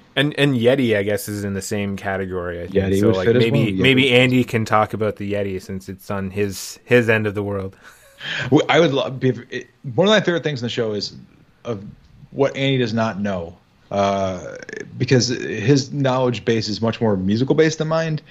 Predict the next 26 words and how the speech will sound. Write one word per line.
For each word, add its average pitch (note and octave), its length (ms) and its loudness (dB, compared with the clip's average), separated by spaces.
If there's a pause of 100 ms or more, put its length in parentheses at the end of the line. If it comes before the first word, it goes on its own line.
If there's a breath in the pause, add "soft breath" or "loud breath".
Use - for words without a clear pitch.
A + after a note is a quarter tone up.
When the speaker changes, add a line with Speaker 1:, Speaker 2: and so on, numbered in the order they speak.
(220 loud breath)
Speaker 2:
uh, A2 260 6
and, A2+ 140 -2
and G#2+ 160 -4
technology A#2 480 0
based. F#2 340 -6
Like, G2 100 -6
he A#2+ 140 -2
knows A2+ 220 2
video G#2 240 4
games. C3 320 2
I, - 180 -10
I C#3 80 2
don't C3+ 80 4
know G#2+ 80 2
anything A2+ 220 2
about F#2+ 180 -2
video F#2 180 -6
games. - 340 -10 (300 soft breath)
And G#2+ 120 -2
so A2+ 140 4
I A2 60 0
feel C3+ 140 4
a A#2 80 4
lot A#2+ 100 0
of A2+ 80 -4
times G#2 480 0